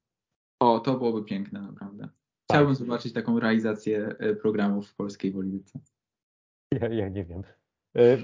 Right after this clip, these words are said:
Speaker 2: przejdźmy do ostatniego tematu, bo idziemy do chyba najdłuższej redakcji politycznej, jaka była,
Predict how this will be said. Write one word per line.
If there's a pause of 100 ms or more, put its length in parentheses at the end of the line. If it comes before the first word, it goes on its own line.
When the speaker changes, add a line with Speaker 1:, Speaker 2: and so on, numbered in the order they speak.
(500)
Speaker 2:
przejdźmy
do
ostatniego
tematu,
bo
idziemy
do
chyba
najdłuższej
redakcji
politycznej,
jaka
była,